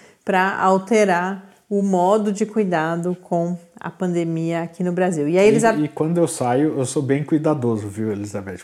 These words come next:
Speaker 2: Pode ficar tranquila que eu tomo todos os cuidados que são necessários, né?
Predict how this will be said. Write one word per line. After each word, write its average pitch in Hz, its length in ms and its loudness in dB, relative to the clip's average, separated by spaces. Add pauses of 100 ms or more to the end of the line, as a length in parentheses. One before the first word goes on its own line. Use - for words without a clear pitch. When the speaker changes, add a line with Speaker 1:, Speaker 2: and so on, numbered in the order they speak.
Speaker 2:
Pode 98 140 -10
ficar - 240 -12
tranquila 120 640 -6 (220)
que - 80 -6
eu 113 40 -4
tomo 117 380 -4 (100)
todos 151 360 6
os - 160 2
cuidados 110 720 -2 (320)
que - 80 -18
são 110 180 -10
necessários, 107 800 -8
né? 98 120 -16